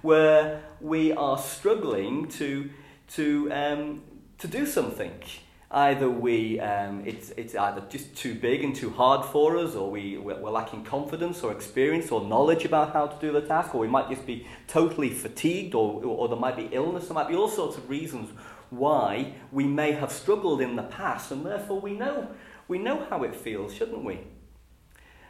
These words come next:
Although we should also be careful that we don't make assumptions about how somebody feels based on our own experience alone, because, um, we all have different capabilities, and our, our threshold for what we're able to do,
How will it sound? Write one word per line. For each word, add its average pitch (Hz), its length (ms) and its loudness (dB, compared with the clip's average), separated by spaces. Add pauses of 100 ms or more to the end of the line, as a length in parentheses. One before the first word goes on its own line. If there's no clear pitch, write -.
(680)
Although 160 240 10
we 165 120 6
should 165 180 0
also 185 300 2
be 139 120 -4
careful 202 500 0
that 113 100 0
we 131 100 -2
don't 135 240 0
make 147 180 0
assumptions 208 640 0
about 117 380 -2
how 113 140 -2
somebody 117 500 -4
feels 120 420 -4
based 143 340 -2
on 120 100 -6
our 113 100 -4
own 104 140 -4
experience 107 680 -4
alone, 123 640 0 (440)
because, 123 760 -6
um, 113 640 -6 (160)
we 127 180 -2
all 123 160 0
have 120 160 -6
different 117 320 -10
capabilities, 135 800 -4
and 104 320 -8
our, 113 340 -2 (160)
our - 120 0 (100)
threshold 143 600 2
for 117 180 -6
what 120 220 -2
we're 120 140 2
able 123 300 -2
to 120 80 -8
do, 135 340 2